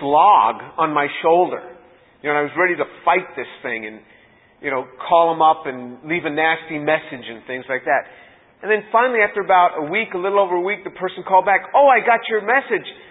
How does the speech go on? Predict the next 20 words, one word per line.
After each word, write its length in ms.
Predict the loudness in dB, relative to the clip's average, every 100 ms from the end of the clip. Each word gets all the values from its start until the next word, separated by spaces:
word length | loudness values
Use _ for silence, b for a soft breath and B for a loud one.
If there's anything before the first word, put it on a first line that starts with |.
| B
I've 160 | 0 2
been 160 | 2
away 240 | 4 4 4
on 160 | 2
vacation." 720 | 0 0 0 0 0 -6 -8 -10 -8 0
"Sure, 400 | 6 8 6 4
you 100 | -2
can 80 | -2
absolutely 640 | 0 0 -4 -4 -2 -2 0
have 240 | 2 2
it. 160 | 2 0
That's 160 | -2 -6 2
great. 240 | 2 2
And 80 | -2
I'll 160 | -4 -2
book 160 | -2
you 140 | -2 0
right 160 | 0 0
for 180 |
it." 20 | -2